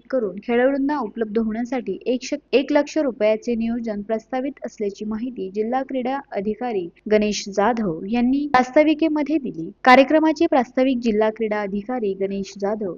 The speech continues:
यांनी केले. कार्यक्रमाचे सूत्रसंचालन क्षिप्रा मानकर आणि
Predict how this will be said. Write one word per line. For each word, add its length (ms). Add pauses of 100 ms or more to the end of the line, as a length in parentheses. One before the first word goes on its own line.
(120)
यांनी 260
केले. 320 (220)
कार्यक्रमाचे 640
सूत्रसंचालन 840 (400)
क्षिप्रा 440
मानकर 540 (300)
आणि 380